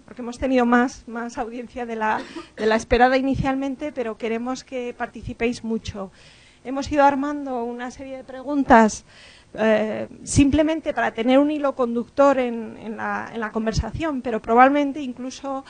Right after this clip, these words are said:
hasta ni sean necesarias. Eh, queremos que ellos vayan, vayan trasladando su experiencia. Vosotros os hemos ido pidiendo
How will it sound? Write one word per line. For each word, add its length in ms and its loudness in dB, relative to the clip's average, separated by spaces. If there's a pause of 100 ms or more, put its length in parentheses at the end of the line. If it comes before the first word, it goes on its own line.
(140)
hasta 320 -6
ni 160 0
sean 240 2
necesarias. 800 -6 (360)
Eh, 520 -6 (240)
queremos 400 0
que 120 -10
ellos 320 2
vayan, 1000 0 (400)
vayan 240 6
trasladando 640 6
su 140 -8
experiencia. 640 -4
Vosotros 720 -10 (460)
os 140 -14
hemos 200 -4
ido 220 6
pidiendo 720 -6